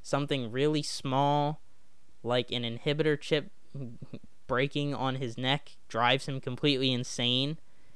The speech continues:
It just kind of annoys me. Like, yeah, his wife died,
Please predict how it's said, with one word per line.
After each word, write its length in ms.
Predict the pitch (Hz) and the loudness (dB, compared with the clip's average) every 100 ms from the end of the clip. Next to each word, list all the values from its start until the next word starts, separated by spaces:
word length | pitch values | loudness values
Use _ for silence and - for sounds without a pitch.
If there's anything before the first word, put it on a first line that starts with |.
| - - - - - | -12 -12 -12 -10 0
It 80 | |
just 240 | - 440 - | 6 8 6
kind 300 | - 254 220 | 4 6 6
of 80 | 156 | 6
annoys 440 | 139 170 190 175 | 6 6 6 6
me. 400 | 185 190 190 190 - | 4 4 2 -2 0
Like, 240 | 170 160 | 0 2
yeah, 220 | 190 151 | 6 6
his 200 | 151 196 | 6 4
wife 360 | 151 135 143 - | 4 4 4 4
died, 440 | 151 151 160 160 | 6 8 6 4